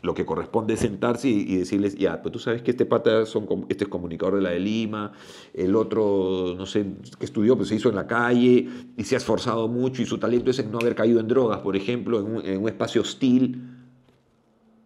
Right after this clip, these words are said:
El otro perseveró un montón". Eh, y...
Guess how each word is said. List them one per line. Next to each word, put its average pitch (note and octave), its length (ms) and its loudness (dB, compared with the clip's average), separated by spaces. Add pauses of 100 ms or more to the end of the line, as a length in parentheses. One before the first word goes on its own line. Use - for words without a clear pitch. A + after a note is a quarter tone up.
(520)
El G2 200 4
otro A2 220 6
perseveró G2 460 2
un G#2+ 160 0
montón". C3 640 2
Eh, - 180 -6 (840)
y... - 220 -4